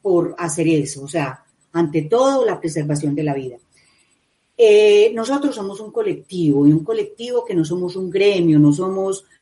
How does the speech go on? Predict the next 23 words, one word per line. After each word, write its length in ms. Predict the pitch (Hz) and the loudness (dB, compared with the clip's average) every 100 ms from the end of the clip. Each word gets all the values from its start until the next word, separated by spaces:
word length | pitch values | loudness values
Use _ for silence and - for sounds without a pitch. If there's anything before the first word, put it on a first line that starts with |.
| _ _ _ _ | _ _ _ _
una, 600 | 196 185 180 180 185 190 - | -6 -2 0 0 0 -4 -2
eh, 260 | 180 170 165 | 2 4 2
digamos, 440 | 175 165 160 185 | 0 0 0 0
un 100 | 202 | -4
gremio 300 | 190 190 190 | -4 -2 -2
donde 160 | 180 160 | -2 -2
estamos 260 | 151 156 185 | 0 -2 0
reivindicando 600 | 180 160 - 151 156 170 | 0 0 -2 0 2 4
nada. 440 | 175 165 147 - - | 4 2 0 -6 -12
Nosotros 500 | 202 185 180 190 233 | -10 -4 -4 -2 -4
lo 120 | 226 | -6
que 120 | 196 | -6
hacemos 420 | 180 247 233 190 | -8 -8 -8 -4
es 260 | 165 147 151 _ _ - | 0 0 -2 _ _ -6
una 220 | 202 196 | -2 0
labor 320 | 190 160 143 | 2 4 2
de 100 | 151 | 0
escucha. 680 | 151 - 226 185 147 147 - _ _ _ _ _ | -2 0 2 2 2 -4 -8 _ _ _ _ _
Hubo 280 | 208 196 202 | 2 4 4
colegas 800 | 220 180 180 175 151 135 143 - _ _ _ _ _ | 2 4 4 2 -2 -6 -12 -18 _ _ _ _ _
que 120 | - 175 | -10 -6
son 280 | 190 180 | -4 -2
reporteros 1300 | 160 202 214 208 175 147 147 190 190 165 147 135 _ | -2 -2 -4 -6 -8 -8 -6 -2 0 0 -2 -6 _